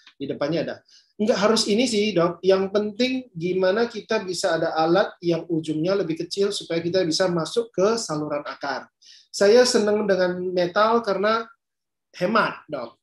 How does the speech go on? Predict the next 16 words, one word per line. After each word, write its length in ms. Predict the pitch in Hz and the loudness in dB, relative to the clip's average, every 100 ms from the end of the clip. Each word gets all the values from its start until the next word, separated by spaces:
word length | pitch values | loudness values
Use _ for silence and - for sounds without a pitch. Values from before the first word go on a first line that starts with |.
| - | -12
Eh, 340 | 147 139 139 139 | -10 -8 -8 -4
dan, 320 | 151 147 147 151 | -2 -2 -4 -4
dan 340 | 156 151 151 151 _ | -2 -2 -4 -10 _
bisa 400 | 160 151 - 160 | -6 -4 -2 -2
dipakai 460 | 151 151 - 143 139 | -2 -4 -4 -2 2
ulang, 680 | 165 165 156 151 147 143 143 | 4 4 4 2 0 -6 -12
bisa 160 | 131 139 | -8 -4
di 80 | |
autoclave 640 | 135 127 165 170 147 135 131 | -4 -4 -6 -4 -2 -2 -4
dan 160 | 131 | -10
yang 160 | 127 117 | -10 -14
lain-lain 320 | 120 117 131 | -14 -12 -14
sih. 220 | - 113 _ _ _ _ - | -14 -20 _ _ _ _ 4
Walaupun 560 | 160 165 160 214 254 | 6 6 4 4 2
sebenarnya 560 | 233 180 180 175 208 226 | 2 2 2 2 2 0
sih 320 | 240 240 | 0 0